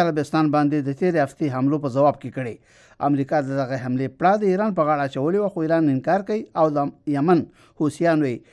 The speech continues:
مسؤلیت قبول کړی و. د امریکا د دفاع وزیر مارک اسپر خبریالانو ته ویل چې دا تازه نظامي قوه دفاعي بڼه لري او د سعودي عربستان او اماراتو د مشرانو په خواست یې هلته لیږي. د امریکا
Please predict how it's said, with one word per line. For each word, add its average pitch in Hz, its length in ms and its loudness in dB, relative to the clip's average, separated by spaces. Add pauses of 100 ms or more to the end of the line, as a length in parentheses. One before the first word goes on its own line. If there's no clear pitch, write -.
(320)
مسؤلیت 156 400 -2
قبول 127 260 -4
کړی 135 200 0
و. - 100 -20 (320)
د - 80 -2
امریکا 127 400 -2
د 123 40 -8 (120)
دفاع 156 240 -2
وزیر 139 280 0 (240)
مارک 151 220 0
اسپر 139 320 -2
خبریالانو 135 560 -2
ته 135 100 -2
ویل 180 220 2
چې - 500 -10
دا 170 80 4 (160)
تازه 156 280 0 (100)
نظامي 156 320 2 (100)
قوه 156 220 0
دفاعي 135 340 0
بڼه 180 240 4
لري 135 180 0 (380)
او 139 140 4
د 135 160 -4
سعودي 151 220 0 (100)
عربستان 151 560 -2
او 151 100 2
اماراتو 139 480 0
د 131 100 -4
مشرانو 131 460 -4
په 117 100 -12
خواست 135 280 -6
یې 135 60 -6 (140)
هلته 139 240 -6 (220)
لیږي. 117 300 -8 (1040)
د 113 180 -4
امریکا 127 320 0